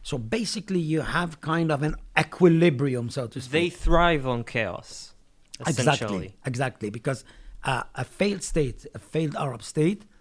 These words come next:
Speaker 1: as I said before, is becoming an open invitation <clears throat> for Iran, not only to come up with what they call soft penetration, economy, banking,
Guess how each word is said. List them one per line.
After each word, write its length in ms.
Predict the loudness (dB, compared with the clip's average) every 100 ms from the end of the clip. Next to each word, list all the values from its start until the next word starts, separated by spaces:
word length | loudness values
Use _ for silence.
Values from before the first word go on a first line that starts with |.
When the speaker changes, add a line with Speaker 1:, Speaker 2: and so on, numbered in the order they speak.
| _ _ _
Speaker 1:
as 140 | -2 0
I 80 | 0
said 200 | 0 -2
before, 280 | -2 0
is 80 | 0
becoming 400 | -2 -4 -2 -2
an 60 | -2
open 180 | -4 -4
invitation 920 | 0 4 4 2 -4 -4 -4 -4 -4 -12 -6 -4 -4 -6 2
<clears throat> 340 | 4 6 4 2
for 300 | 4 4 4
Iran, 440 | 2 2 2 0 -2 -8 -18 -18 -20 -20 -20 -20 -20 -8 0
not 280 | 2 4 4
only 340 | 4 4 2
to 100 | 0
come 220 | -2 -2
up 180 | -2 -2
with 120 | -4
what 220 | -4 -6 -4
they 120 | -4
call 200 | -2 -4
soft 340 | -4 -8 -10
penetration, 680 | -8 -8 -6 -6 -4 -6 -8 -12 -16 -12 -10 -6
economy, 760 | -6 -2 0 2 2 0 -2 -8 _ -12
banking, 720 | -2 0 0 0 0 0